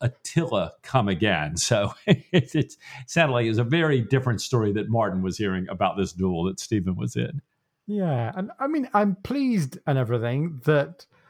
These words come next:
Speaker 2: Martin gets his kind of f-, fears set to one side, but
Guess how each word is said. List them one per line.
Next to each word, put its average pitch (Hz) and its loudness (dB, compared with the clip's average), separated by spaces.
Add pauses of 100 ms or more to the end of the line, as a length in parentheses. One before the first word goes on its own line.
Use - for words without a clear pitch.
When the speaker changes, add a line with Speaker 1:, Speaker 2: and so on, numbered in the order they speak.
(580)
Speaker 2:
Martin 208 2
gets 156 -2
his 147 2
kind 151 0
of 127 -2
f-, - -18
fears 175 0 (120)
set 180 -4
to 160 -2
one 156 0
side, 160 0
but 175 -6